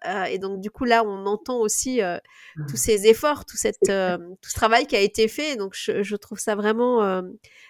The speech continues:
Speaker 1: très, très chouette à partager à, à tout le monde. Et puis, ça montre que, euh, et, et je pense que là, vraiment, euh, ça va être de plus en plus comme ça, qu'un chemin n'est jamais, euh,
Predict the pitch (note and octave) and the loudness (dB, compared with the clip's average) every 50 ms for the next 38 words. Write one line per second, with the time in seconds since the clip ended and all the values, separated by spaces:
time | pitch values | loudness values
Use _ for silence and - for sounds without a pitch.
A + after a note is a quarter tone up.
0 | _ - - C4 C4 B3+ - - C4+ B3+ - - - C#4 C#4 - - - G#3+ G#3+ | _ -6 -2 -2 -2 0 0 -2 -2 -2 -2 -2 -2 0 2 2 2 2 2 0
1 | - - - A#3 A3+ A3+ B3 B3+ B3 A3+ G#3 G3 - - - G#3 - - A#3 A3 | 0 2 2 2 2 2 2 2 2 4 2 2 0 -2 -4 -4 -4 -6 -8 -6
2 | A3 A#3+ E4 E4 C4 G#3+ - _ _ _ _ - - G3 A#3+ A#3 - A#3+ G#3 G#3+ | -4 -4 -4 -4 -6 -8 -8 _ _ _ _ -10 -10 -8 -6 -4 -4 -4 -4 -4
3 | A#3+ C#4 - - - - - A3+ A3 A#3+ A#3 G#3+ F#3+ F#3 F3+ F3+ - - F3+ F3+ | -6 -8 -10 -12 -12 -4 -2 0 0 2 0 0 -2 -2 -4 -6 -6 -6 -6 -6
4 | - G3+ G3 F#3+ G3 F#3+ - - G#3 G#3 - - - G#3 G3 F#3+ F#3 F3 - - | -4 -4 -4 -4 -6 -6 -8 -8 -10 -10 -8 -6 -4 -2 -2 -2 -4 -4 -6 -4
5 | - F#3+ F#3+ G3 G3 F#3 G3 G3 G#3+ A3 A#3 A#3 G#3+ G3 F#3 F3 F3 F3 F#3 G#3+ | -4 -2 -2 -2 -2 -2 -2 0 0 0 0 0 0 0 0 -2 -4 -6 -10 -14
6 | A#3+ _ _ _ _ _ _ _ _ _ _ - - G3+ F#3 F#3+ G3+ G3 F3+ G3+ | -20 _ _ _ _ _ _ _ _ _ _ -8 -4 -2 2 2 2 2 2 -2
7 | G3 - - A#3+ B3 A3+ A#3 A3+ A3 - A#3 A3 - - A3+ G#3 G#3+ - - C#4 | -4 -4 -4 -4 0 4 4 2 2 2 -4 -6 -2 0 0 0 0 0 0 0
8 | C4 B3+ B3+ - A3 G3+ G3 G3 - - G3 G3 G3+ - - A3+ G#3 G#3 A3 A#3+ | 0 0 -2 -4 -2 0 0 0 0 0 0 0 0 2 2 2 4 4 6 4
9 | B3 A#3 G#3 G3 F#3+ G#3 G3+ G#3 G#3+ A3+ B3 B3 A#3 G#3+ G3+ F#3+ F#3 F3+ F3+ F3+ | 4 4 2 2 4 2 2 4 4 4 4 6 4 4 4 2 0 -2 -4 -6
10 | F3+ F3+ F#3 | -10 -12 -14